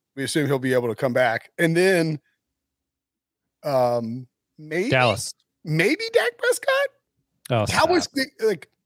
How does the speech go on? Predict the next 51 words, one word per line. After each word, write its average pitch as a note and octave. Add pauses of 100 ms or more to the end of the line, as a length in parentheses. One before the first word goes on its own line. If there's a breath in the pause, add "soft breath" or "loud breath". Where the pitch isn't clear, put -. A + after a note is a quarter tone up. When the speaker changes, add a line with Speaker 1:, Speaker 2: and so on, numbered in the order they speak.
(260)
Speaker 2:
They're D3+
not F3
Speaker 1:
what? E3
Speaker 2:
gonna D#3+
win D3+
the C#3+
division. B2
They, B2
they C3+
would C#3+
only, D3+
I C#3+
mean, C3+
the B2
conference. A#2+
They're A#2+
only C3
gonna A#2
sit G#2+
Dak A2+ (400 soft breath)
and A#2+
those A2+
guys G#2+
if A2
they A#2+
have A2+
the A#2
number A2
two B2
or A2+
number G#2+
three A2+
seed A2
and G2+
they're G2
stuck -
there F2
or E2
something. - (280)
Speaker 1:
Yeah, A#4
I D3
think F3
that's C3+
entirely C#3+
possible. -
Speaker 2:
Okay. A2 (760)
Speaker 1:
'Cause F#3+
the E3+
Speaker 2:
I E3+
Speaker 1:
Bucs A3
have, F#3+